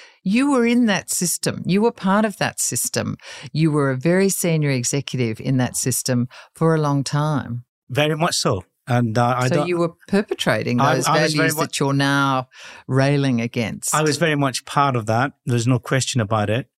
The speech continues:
Speaker 2: Doesn't mean that I necessarily agreed with it all. Uh, I wasn't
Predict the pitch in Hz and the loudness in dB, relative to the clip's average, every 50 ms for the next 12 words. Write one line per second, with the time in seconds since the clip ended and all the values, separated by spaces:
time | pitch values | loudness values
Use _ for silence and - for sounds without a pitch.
0 | _ _ _ _ _ _ _ _ _ _ _ _ - 190 175 190 190 170 165 175 | _ _ _ _ _ _ _ _ _ _ _ _ 0 2 2 0 0 2 2 4
1 | 175 165 151 151 147 147 147 147 147 127 - 143 127 - 156 139 131 127 123 117 | 4 4 2 2 2 2 2 2 0 0 0 -2 -2 0 0 0 2 2 0 0
2 | 110 - 131 127 135 147 147 143 139 135 117 117 113 104 110 107 104 101 98 117 | -2 -2 0 2 2 2 2 0 0 -2 -2 -2 -2 0 0 0 0 0 -2 -2
3 | 127 165 175 - _ - - - - 123 120 120 117 117 117 117 - _ _ - | -4 -6 -8 -12 _ -14 -8 -2 0 0 2 2 0 -2 -2 -6 -10 _ _ -18
4 | 117 - - 131 127 127 135 156 147 139 123 117 120 | -14 -6 -2 0 2 2 2 2 2 2 0 -2 -2